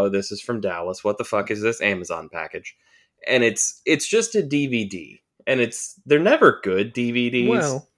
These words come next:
Speaker 2: almost never.
Speaker 1: They're almo-, <laughs> they're almost never good D V Ds. And it's just become a hate crime where I'll just, I'll walk out,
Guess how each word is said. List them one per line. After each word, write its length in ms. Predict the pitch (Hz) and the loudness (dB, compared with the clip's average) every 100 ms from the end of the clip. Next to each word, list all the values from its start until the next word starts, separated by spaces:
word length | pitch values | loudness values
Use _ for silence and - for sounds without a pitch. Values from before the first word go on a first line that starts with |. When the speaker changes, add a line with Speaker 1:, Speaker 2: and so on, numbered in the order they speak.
| _ _ - | _ _ -4
Speaker 2:
almost 340 | 180 123 95 98 | 0 0 -2 -8
never. 280 | - - _ _ - _ _ - - - 427 - _ | -16 -20 _ _ -20 _ _ -20 -20 -12 -12 -12 _
Speaker 1:
They're 180 | 170 180 | 4 6
almo-, 300 | 196 226 269 - | 8 6 4 -2
<laughs> 80 | - | -12
they're 360 | 147 143 196 139 | -10 0 4 6
almost 440 | 180 269 339 226 | 6 6 4 2
never 440 | 127 117 113 127 127 | 0 2 2 4 4
good 320 | 110 110 110 | 4 4 4
D 180 | 113 110 | 2 0
V 160 | 104 107 | -2 -4
Ds. 440 | 104 104 113 - _ _ - - _ - | -2 -2 -4 -8 _ _ -20 -20 _ -6
And 140 | - 139 | 2 4
it's 240 | 113 151 | 4 0
just 220 | - 247 - | -2 -4 -4
become 260 | 147 135 | 0 0
a 40 | 95 | -2
hate 320 | - 113 - | 0 0 0
crime 400 | - 82 73 76 | -8 -6 -8 -12
where 420 | 95 104 98 92 - | -4 0 2 0 -2
I'll 200 | 95 107 | 0 0
just, 240 | 113 104 - | -2 -6 0
I'll 160 | 101 | 0
walk 320 | 98 104 107 104 | 2 2 2 2
out, 280 | 107 113 | 4 2